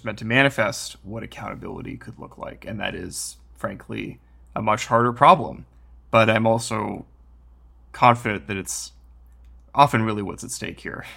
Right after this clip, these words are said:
<laughs> is figuring out what is that relationship? What, what is it? What should it be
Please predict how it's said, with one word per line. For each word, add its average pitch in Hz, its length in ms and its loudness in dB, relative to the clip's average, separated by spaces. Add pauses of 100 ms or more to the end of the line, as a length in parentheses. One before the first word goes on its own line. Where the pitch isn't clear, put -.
(100)
<laughs> - 240 -18
is 120 140 0
figuring 110 320 2
out 104 200 0
what 113 180 0
is 120 120 2
that 113 180 2
relationship? 107 640 -8 (460)
What, - 320 -10
what 110 160 -4
is 117 180 -2
it? - 280 0 (140)
What 117 220 0
should - 320 -2
it - 240 -4
be 90 340 -16